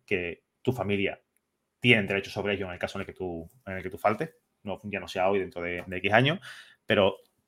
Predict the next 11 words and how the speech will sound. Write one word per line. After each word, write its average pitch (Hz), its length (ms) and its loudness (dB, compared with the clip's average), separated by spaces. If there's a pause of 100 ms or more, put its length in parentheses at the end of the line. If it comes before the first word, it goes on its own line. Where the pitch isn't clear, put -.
(280)
todas 127 340 10
tu 113 140 6
autoría 104 560 2 (440)
son 104 220 -6
tuyas. 113 280 0 (500)
Si 113 120 -10
tienes 113 220 0
acceso, 110 420 -2
si - 100 -16
tienes 104 380 0
inversiones, 107 680 2